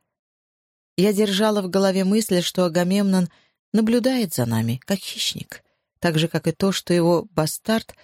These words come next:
пребывает отнюдь не в опале, а проводит время у него в зале, причём куда больше, чем его законные дочери.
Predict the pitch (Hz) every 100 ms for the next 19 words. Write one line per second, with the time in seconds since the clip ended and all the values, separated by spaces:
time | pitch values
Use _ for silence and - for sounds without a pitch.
0 | _ _ - 233 214 208 208 196 185 170
1 | 180 185 180 - 170 165 151 - 202 220
2 | 220 220 _ _ _ _ _ _ 254 -
3 | 262 262 240 214 214 240 226 214 202 196
4 | 202 185 185 151 113 - 131 - 156 -
5 | 156 151 139 175 185 - 233 _ _ _
6 | - 247 226 214 214 190 - 170 165 156
7 | 147 139 92 - - -